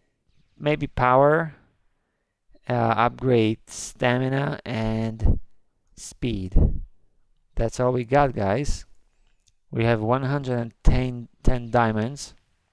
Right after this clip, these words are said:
Oh, I have a party invitation from John. Okay. Oh, a party, Andrassi and me. <gasps> Guys, we can team up in this game. This is crazy.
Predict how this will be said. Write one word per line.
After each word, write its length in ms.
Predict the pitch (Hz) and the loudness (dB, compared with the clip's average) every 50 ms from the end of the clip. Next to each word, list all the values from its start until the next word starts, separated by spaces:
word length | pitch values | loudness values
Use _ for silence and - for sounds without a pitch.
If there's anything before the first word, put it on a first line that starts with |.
| _ _ _ _ _ _ _ _ _ _ _ _ _ 269 _ _ _ _ _ _ _ _ _ _ _ _ _ _ _ - - - - - _ _ _ | _ _ _ _ _ _ _ _ _ _ _ _ _ _ _ _ _ _ _ _ _ _ _ _ _ _ _ _ _ -20 -20 -20 -20 -20 _ _ _
Oh, 120 | - 156 165 | 2 4 4
I 120 | 151 131 | 4 4
have 100 | 143 139 | 4 2
a 120 | 131 - - _ _ - | 0 -2 -2 _ _ 0
party 260 | - 160 214 311 269 | 2 2 2 2 -2
invitation 580 | 151 117 104 - - 104 95 92 - - 101 | -2 -4 -4 0 2 2 2 2 -2 -8 -14
from 220 | 92 - 104 92 92 | -16 -16 -16 -16 -12
John. 460 | 95 139 147 156 156 165 - 147 120 - _ _ - | -6 -6 -6 -6 -6 -10 -12 -16 -18 -20 _ _ -14
Okay. 420 | 320 - - 107 113 160 220 - - - - - - _ _ _ _ _ _ _ _ _ _ _ _ _ - - - _ _ _ _ _ _ _ _ - - _ _ _ _ - | -6 -2 0 0 0 0 -2 -6 -10 -14 -14 -16 -20 _ _ _ _ _ _ _ _ _ _ _ _ _ -20 -20 -20 _ _ _ _ _ _ _ _ -20 -20 _ _ _ _ 2
Oh, 380 | 185 240 294 311 277 185 135 | 4 4 6 6 4 4 4
a 80 | - - | 2 -2
party, 580 | - - 120 117 107 113 127 - 190 117 104 - - - _ _ _ | -6 0 2 4 4 4 4 0 -2 -4 -8 -12 -14 -18 _ _ _
Andrassi 760 | - 123 117 113 113 110 107 107 - - - 160 196 214 214 - | -6 -6 -4 0 2 2 2 2 0 -4 -8 -8 -8 -8 -8 -8
and 180 | - 123 147 | -8 -8 -6
me. 280 | 190 285 233 - - - - - - - - - - - - - - - 143 | -8 -6 -6 -6 -6 -8 -10 -14 -18 -20 -20 -20 -20 -20 -20 -20 -18 -10 -6
<gasps> 380 | 170 196 233 254 240 226 202 - _ _ _ - | -4 -4 -2 -2 -4 -4 -6 -10 _ _ _ 4
Guys, 420 | - - - 185 156 147 - - | 6 6 8 6 6 4 2 0
we 80 | 196 - | -2 2
can 180 | - 180 131 | 2 2 2
team 260 | - - - - 185 | 4 2 2 2 4
up 180 | 226 254 226 170 | 4 4 4 4
in 120 | 139 110 | 2 -2
this 180 | 101 92 87 - | -4 -8 -10 -8
game. 320 | 95 107 90 90 95 98 - - _ _ _ _ _ _ _ _ _ _ _ _ _ _ _ _ _ _ _ _ _ _ _ _ _ _ | -8 -6 -6 -6 -8 -10 -14 -20 _ _ _ _ _ _ _ _ _ _ _ _ _ _ _ _ _ _ _ _ _ _ _ _ _ _
This 180 | - 170 - - | -6 -6 -6 -4
is 160 | 214 - - | -8 -8 -10
crazy. 760 | - - 277 349 381 339 - 135 113 110 104 95 92 92 90 | -4 -2 2 4 6 4 4 2 0 -2 -2 -2 -2 -4 -8